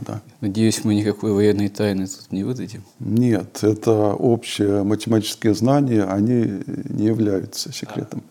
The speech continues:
Speaker 2: А как получилось, что вы вошли в список одних из самых, как там формулировалось-то, умнейших людей?
Speaker 1: В две тысячи выдающихся учёных двадцатого века.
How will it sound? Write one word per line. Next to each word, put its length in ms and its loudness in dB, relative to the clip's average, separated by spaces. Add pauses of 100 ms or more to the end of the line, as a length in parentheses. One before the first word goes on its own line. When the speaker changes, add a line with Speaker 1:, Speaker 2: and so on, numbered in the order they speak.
Speaker 2:
А 20 -20
как 180 -12
получилось, 400 4
что 240 2
вы 160 6
вошли 420 2
в 60 -4
список 1040 -2
одних 480 -6
из 100 -10
самых, 760 -4
как 160 -20
там 260 -6
формулировалось-то, 800 2
умнейших 540 0
людей? 300 -6
Speaker 1:
В 160 0
две 260 6
тысячи 580 2
выдающихся 800 2
учёных 540 0
двадцатого 600 0
века. 360 -6